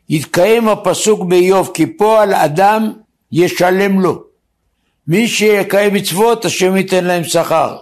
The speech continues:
חס ושלום עבירות, עונש. אומרים את זה בשמע ישראל בוקר וערב. בבא קמא, דף נ עמוד א.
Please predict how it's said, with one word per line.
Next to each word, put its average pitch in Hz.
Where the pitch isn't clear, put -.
חס 170
ושלום 175
עבירות, 180
עונש. 175
אומרים 185
את 185
זה 180
בשמע 170
ישראל 185
בוקר 160
וערב. 120
בבא 180
קמא, 226
דף 170
נ 220
עמוד 190
א. 170